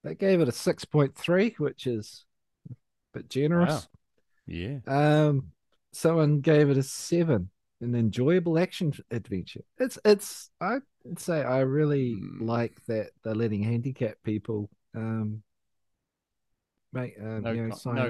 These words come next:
Speaker 1: up
Speaker 2: comment.
Speaker 1: on I M D B. I
Speaker 2: No
Speaker 1: think
Speaker 2: comment.
Speaker 1: that's really great. Leave your brain at the crib and grab yourself a big tub of popcorn, and you'll have a good time at the movies with this one. Seven.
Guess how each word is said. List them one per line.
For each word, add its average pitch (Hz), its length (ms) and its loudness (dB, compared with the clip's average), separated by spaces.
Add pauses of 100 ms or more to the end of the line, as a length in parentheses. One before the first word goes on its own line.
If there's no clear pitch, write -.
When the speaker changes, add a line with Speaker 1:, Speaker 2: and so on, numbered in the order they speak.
Speaker 1:
up 117 60 -4
Speaker 2:
comment. 107 540 -2
Speaker 1:
on 117 120 0
I 117 100 2
M 110 140 0
D 110 200 -2
B. 127 260 -2 (840)
I - 40 -8
Speaker 2:
No - 40 -6
Speaker 1:
think - 120 -8
Speaker 2:
comment. 85 180 -8
Speaker 1:
that's - 100 -12
really 113 220 -8
great. 113 320 -8 (680)
Leave 170 320 2
your 170 120 6
brain 151 460 4
at 139 220 -2
the 113 80 -6
crib 165 420 2
and 127 240 0
grab 160 260 -2
yourself 156 400 -4
a 160 120 -2 (220)
big 247 240 -4
tub 214 280 -2
of 175 80 -2
popcorn, 180 640 -2
and 156 160 0
you'll 156 140 0
have 143 160 0
a - 20 -2
good 175 280 -2
time 170 320 0
at 123 160 -2
the 98 80 -4
movies 135 520 0
with 90 180 -10
this 160 240 -6
one. 76 220 -6 (140)
Seven. 95 560 -6